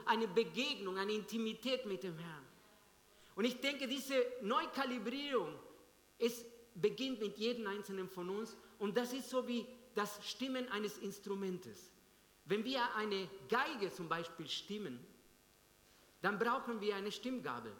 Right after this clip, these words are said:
Vielleicht habt ihr das schon mal gesehen, diese kleine Gabel, die hier gezeigt wird.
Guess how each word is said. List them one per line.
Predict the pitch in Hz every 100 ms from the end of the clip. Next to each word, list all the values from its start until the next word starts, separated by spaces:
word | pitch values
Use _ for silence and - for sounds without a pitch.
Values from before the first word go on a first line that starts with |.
| - - -
Vielleicht | - 156 185
habt | 196
ihr | 196
das | 180 185
schon | 180
mal | 175
gesehen, | 170 160 196
diese | 196 156 156
kleine | 156 151 156 147 - - - - - - - - - - - -
Gabel, | 156 165 170
die | 165
hier | 175
gezeigt | 156 156 - 165 180
wird. | 185 220